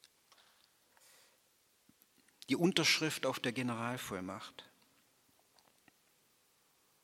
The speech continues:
Auf dieser Schlangenlinie unterschrieben.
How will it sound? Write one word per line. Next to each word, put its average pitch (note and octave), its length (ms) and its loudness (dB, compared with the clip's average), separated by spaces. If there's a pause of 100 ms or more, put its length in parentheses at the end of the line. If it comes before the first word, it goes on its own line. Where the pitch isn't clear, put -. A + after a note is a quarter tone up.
(1400)
Auf C3 140 -2
dieser C3 500 6 (380)
Schlangenlinie D3+ 1000 6 (1000)
unterschrieben. C3 800 -2